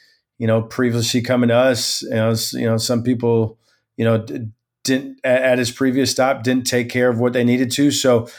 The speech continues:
the first couple months here, um, you know, Coach Billy McKnight and myself, we really, really helped them out, um, because we are immigration specialists. And so he had that hanging over his head. So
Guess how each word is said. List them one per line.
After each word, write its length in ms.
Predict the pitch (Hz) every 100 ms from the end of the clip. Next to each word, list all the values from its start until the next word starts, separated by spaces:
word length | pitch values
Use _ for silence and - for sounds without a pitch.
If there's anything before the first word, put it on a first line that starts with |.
| - -
the 80 |
first 320 | 113 165 170 -
couple 240 | 156 139
months 340 | 131 147 147
here, 420 | 135 127 117 113 - _ _ _ _
um, 640 | 127 123 117 113 107 104 90 _ _ _ _
you 80 | 143
know, 140 | 113
Coach 320 | 101 127 123 -
Billy 200 | 135 131
McKnight 400 | 123 117 127 127
and 80 |
myself, 580 | 120 113 - 131 131 -
we 180 | 123 131
really, 300 | 120 131 131
really 260 | 127 127 113
helped 220 | 120 120
them 100 | 113
out, 340 | 117 123 120 -
um, 400 | 117 113 110 107
because 340 | 117 117 117
we 160 | 110 139
are 160 | 120
immigration 540 | 123 120 117 120 113 104
specialists. 680 | - 123 117 117 104 -
And 260 | 110 107 98 - -
so 200 | - 147
he 140 | 127 156
had 180 | 170 147
that 140 | 139
hanging 320 | 117 160 151
over 200 | 139 127
his 140 | 110 -
head. 320 | 160 131 110
So 300 | 131 113